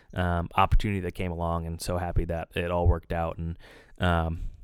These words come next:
let alone started the zero, the year with, uh, zero acres and ending the year with a lot more.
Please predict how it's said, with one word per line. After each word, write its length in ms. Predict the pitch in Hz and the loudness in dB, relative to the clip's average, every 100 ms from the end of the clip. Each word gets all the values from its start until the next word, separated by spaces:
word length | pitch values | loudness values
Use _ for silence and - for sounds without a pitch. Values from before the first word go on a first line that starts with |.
| - _ - - - 120 | -20 _ -20 -20 -20 0
let 160 | 104 104 | 4 6
alone 240 | 104 107 | 8 6
started 320 | - 110 110 | 6 6 6
the 100 | 95 | 4
zero, 520 | 87 98 104 104 101 - | 2 6 10 10 6 4
the 180 | 101 98 98 | 2 2 4
year 240 | 101 101 | 8 10
with, 320 | 98 90 - | 8 6 2
uh, 320 | 92 87 90 - - - - _ - - 95 | 2 2 2 0 0 -10 -20 _ -20 -12 -8
zero 340 | 95 107 117 113 | 2 8 10 10
acres 420 | 117 120 127 120 | 8 8 4 4
and 100 | 92 | 0
ending 240 | 101 101 | 0 0
the 80 | 95 | 4
year 160 | 98 104 | 6 6
with 80 | 90 | 4
a 40 | |
lot 340 | 85 95 90 | 4 6 6
more. 340 | 90 90 101 | 4 2 2